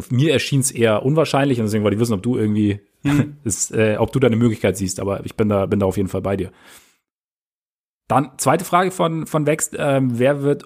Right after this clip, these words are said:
Speaker 1: eurer Meinung nach letzter im Osten Westen am Ende der Saison? Cavs?
Speaker 2: Ja, Westen. Cavs.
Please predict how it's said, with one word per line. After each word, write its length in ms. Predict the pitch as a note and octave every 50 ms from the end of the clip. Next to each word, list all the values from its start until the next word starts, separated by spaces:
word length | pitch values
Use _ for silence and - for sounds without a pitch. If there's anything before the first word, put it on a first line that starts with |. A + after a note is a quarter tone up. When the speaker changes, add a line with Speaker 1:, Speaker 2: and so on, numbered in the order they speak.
| _ _
Speaker 1:
eurer 240 | - C3 C3+ C#3 C3+
Meinung 240 | B2+ B2+ B2 B2+ B2
nach 160 | B2 A#2+ G#2+
letzter 340 | A2 A#2 - - - B2+ A#2
im 160 | A#2 A2+ A2+ -
Osten 300 | - A2+ - - A2+ G#2+
Westen 340 | B2+ B2+ - - C3+ C3
am 160 | - A2+ A2 A2
Ende 160 | A2+ A2+ A2
der 120 | A2 G#2+
Saison? 320 | G#2 G#2+ G2+ A2 G#2+ A2 - _ _ _ _ _ _ _ _ _ _ _ _ _ _ _ _ _ _ _ _ _ _ _ _ _ _ -
Cavs? 340 | - A#2 B2+ A2+ G2+ G2 G#2+
Speaker 2:
Ja, 60 | A2+
Westen. 400 | B2 - - - C3+ B2 - - - _ _ _ _ _ _ _ _ _ _ _ _ _ _ _ _ _ -
Cavs. 580 | - B2 C3 D3 D3+ D3 - - - - -